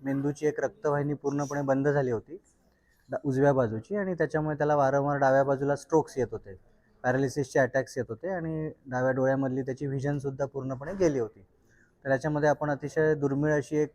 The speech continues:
ब्रेनचं ऑपरेशन केलं, ज्याच्यामध्ये ब्रेन बायपास आपण ज्याला म्हणतो, त्याच्या मेंदूच्या बंद झालेल्या रक्तवाहिनीच्या पुढच्या रक्तवाहिनीला आपण दुसरी एक रक्तवाहिनी नेऊन जोडली, त्याच्यामध्ये आपण एस टी एम सी ए बायपास असं म्हणतो, आणि त्याच्या मेंदूचा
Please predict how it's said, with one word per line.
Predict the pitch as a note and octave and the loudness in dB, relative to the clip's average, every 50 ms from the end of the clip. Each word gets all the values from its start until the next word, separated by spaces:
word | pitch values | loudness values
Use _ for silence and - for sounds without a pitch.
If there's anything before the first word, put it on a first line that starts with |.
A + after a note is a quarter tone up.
| - | -10
ब्रेनचं | C3 C3 C3+ C3+ C3+ C3+ - - | -6 -2 0 0 0 0 0 -2
ऑपरेशन | C#3+ B2+ - C3 C3+ B2+ - D3 C#3+ | -2 -2 0 -2 -4 -4 -4 -4 -6
केलं, | - C3+ B2 C3+ D#3 | -4 -4 -4 -4 -4
ज्याच्यामध्ये | D3+ C#3 B2 A#2 C#3 C3 C3+ C3+ C3+ | -2 -2 -2 -2 -2 -4 -4 -2 -4
ब्रेन | B2+ B2+ C3 C#3 C#3+ D3+ C#3 | -2 0 2 2 2 2 4
बायपास | C3+ B2+ B2 - - C#3+ C#3+ B2+ | 4 4 4 2 2 0 2 2
आपण | C#3 B2 C#3 C3+ B2+ | 0 -4 -4 -4 -4
ज्याला | B2+ B2 B2+ B2 | -4 -2 -2 -2
म्हणतो, | B2 A#2 A2 G#2 C3 E3 G#3 - _ _ _ _ _ _ _ _ _ _ _ _ _ _ _ _ _ _ _ | -4 -6 -8 -8 -10 -10 -12 -12 _ _ _ _ _ _ _ _ _ _ _ _ _ _ _ _ _ _ _
त्याच्या | - C3+ B2 D#3 D3+ | -2 0 0 2 0
मेंदूच्या | D3 C#3+ C#3+ C#3 D3 D3 C#3+ - D#3 D3+ | 2 2 2 2 2 2 4 4 4 6
बंद | D3 C#3 C#3 C#3 D#3 | 6 4 4 4 4
झालेल्या | C#3+ D#3 C#3+ D3 D3+ D3+ D3+ | 6 6 6 4 6 6 6
रक्तवाहिनीच्या | D3 D3 C3 - - - E3 D#3 D3+ C#3+ C#3+ D3 D3+ D3 - D#3 D#3 D#3 D#3 D#3 D3+ - - - - _ _ _ | 6 4 2 0 0 2 4 4 6 4 4 2 0 -2 0 2 2 2 2 2 0 -2 -6 -12 -20 _ _ _
पुढच्या | - D3+ C#3+ C#3 - F#3+ | -4 -4 0 6 8 10
रक्तवाहिनीला | F3+ E3+ D3+ - - D#3+ D3 D3 C#3+ C#3 D3 D3 C#3+ | 10 10 8 4 4 2 4 4 4 2 2 2 2
आपण | C3+ B2+ - D3 E3+ F#3 D3+ | 2 2 0 -4 -6 -4 -4
दुसरी | C#3+ C3+ - - E3+ E3+ | -4 -4 0 4 4 4
एक | E3 E3 | 4 4
रक्तवाहिनी | - D3 - _ - D#3+ D#3 D3+ D3+ D#3 | 0 -4 -4 _ 0 0 2 2 2 2
नेऊन | D3+ D3+ D3 D3+ D3+ D3 | 2 2 2 2 0 2
जोडली, | C3+ C#3+ C3+ B2+ A#2+ A#2+ A#2 B2+ D#3+ G#3 _ _ _ _ _ _ _ _ _ _ - | 4 4 4 4 4 2 0 0 0 -2 _ _ _ _ _ _ _ _ _ _ -8
त्याच्यामध्ये | C3 B2 - C#3+ C#3 C#3 C3+ C#3 | -8 -6 -4 -4 -2 0 0 0
आपण | C3+ C3+ C#3+ | 0 0 0
एस | C3+ C3 B2 - - - | -2 -2 -4 -4 -4 0
टी | D3+ D3+ | 2 4
एम | D3+ C#3+ C#3 C#3 | 4 4 2 0
सी | - - D3 | 0 0 0
ए | C#3+ | 2
बायपास | C#3 C3 B2+ A#2+ - C#3+ C3+ - | 4 4 2 4 2 2 0 0
असं | C3+ A#2+ - C#3 | -4 -8 -6 -4
म्हणतो, | B2+ A#2 G#2+ G2+ - D#3 G#3 - _ _ _ _ _ _ _ _ - | -4 -4 -6 -6 -8 -8 -10 -10 _ _ _ _ _ _ _ _ -8
आणि | B2 C3 D3 | -4 -4 -2
त्याच्या | C3+ D3 C3+ B2 D#3 D3+ | 2 2 2 2 2 0
मेंदूचा | D3 C#3 C3+ C3+ C#3+ C3+ - D#3 D#3 D#3+ E3+ | 2 2 0 0 0 2 2 4 4 4 2